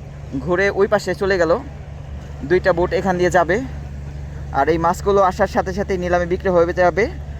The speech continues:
মাছগুলো নেওয়ার জন্য ঘাটে ওইখানে কিন্তু মানুষ দাঁড়ায় আছে, যে কত তাড়াতাড়ি সম্ভব, যত তাড়াতাড়ি সম্ভব এইখান থেকে মাছগুলো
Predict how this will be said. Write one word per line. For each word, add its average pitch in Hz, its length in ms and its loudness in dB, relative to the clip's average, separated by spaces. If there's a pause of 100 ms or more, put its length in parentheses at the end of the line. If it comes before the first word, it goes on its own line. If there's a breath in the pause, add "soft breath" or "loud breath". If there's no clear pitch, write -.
(160 loud breath)
মাছগুলো 185 480 4 (340)
নেওয়ার 202 380 6
জন্য 220 280 0
ঘাটে 180 260 0 (140)
ওইখানে 180 300 -4
কিন্তু 185 200 -8
মানুষ 175 300 0 (760 loud breath)
দাঁড়ায় 160 300 4
আছে, 170 300 0 (220)
যে 143 300 0 (120)
কত 214 200 0
তাড়াতাড়ি 233 460 4
সম্ভব, 190 420 2 (260)
যত 214 180 2
তাড়াতাড়ি 214 440 0
সম্ভব 185 360 0
এইখান 185 340 -2
থেকে 185 200 -6
মাছগুলো 180 400 0